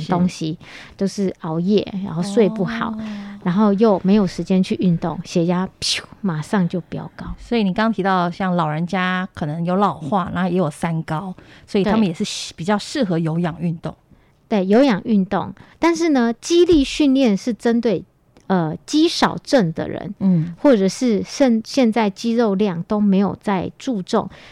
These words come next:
Speaker 1: 因为肌肉呢，其实也是一个很重要的区块。
Speaker 2: 是。
Speaker 1: 那这块我们之后也可以再聊更的深，更深入一点。
Speaker 2: 嗯。
Speaker 1: 那现在讲大脑的部分，就是有氧运动跟阻力训练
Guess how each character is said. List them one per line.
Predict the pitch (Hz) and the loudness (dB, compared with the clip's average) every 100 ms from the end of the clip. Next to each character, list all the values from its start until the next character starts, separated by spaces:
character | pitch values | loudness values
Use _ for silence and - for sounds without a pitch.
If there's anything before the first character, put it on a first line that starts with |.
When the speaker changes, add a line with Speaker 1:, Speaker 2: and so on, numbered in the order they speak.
| - | -4
Speaker 1:
因 | 302 | -2
为 | 320 | -2
肌 | - 302 | -2 0
肉 | 302 330 233 | 2 4 4
呢， | 196 185 | 2 2
其 | 202 | 0
实 | 208 | 0
也 | 185 | -2
是 | - | -2
一 | 226 | -2
个 | 180 | -2
很 | - 165 165 | -4 -6 -4
重 | - 247 185 | 0 2 4
要 | 208 170 | 2 -2
的 | 170 | -6
区 | - - 175 | -10 -6 -8
块。 | - - - | -6 -10 -10
Speaker 2:
是。 | - 170 160 - | -8 -8 -6 -4
Speaker 1:
那 | 262 | -2
这 | 349 302 | 0 0
块 | - 285 202 | 2 2 2
我 | 170 | 2
们 | 170 | -2
之 | - 240 | -2 0
后 | 247 | 0
也 | 160 | 0
可 | - | 0
以 | 196 - | -2 -2
再 | - 180 147 - _ _ _ - | -4 -4 -4 -12 _ _ _ 0
聊 | 196 170 - | 0 -2 0
更 | 294 202 | 2 2
的 | 175 | 0
深， | - - | -2 -2
更 | 226 254 | 4 4
深 | 202 - 202 | 4 2 2
入 | 208 190 | 2 0
一 | 180 | -2
点。 | - - - | -6 -10 -4
Speaker 2:
嗯。 | 196 185 | -2 0
Speaker 1:
那 | 269 | 0
现 | 277 330 285 | 2 2 4
在 | 285 233 | 2 2
讲 | 208 160 | -2 -4
大 | - 262 208 | 0 2 2
脑 | 170 | 0
的 | - 170 | -2 -4
部 | 220 | -2
分， | 202 185 | -2 -2
就 | 180 | -2
是 | 180 190 | -4 -6
有 | 185 196 269 | 0 2 4
氧 | 277 226 | 4 4
运 | 233 | 2
动 | 214 202 196 - - - - - | 4 0 -4 -16 -20 -20 -20 0
跟 | 233 226 220 | 4 4 2
阻 | 226 196 180 | -2 -4 0
力 | 269 | 0
训 | 214 254 202 | 0 0 2
练 | 202 196 | 0 -4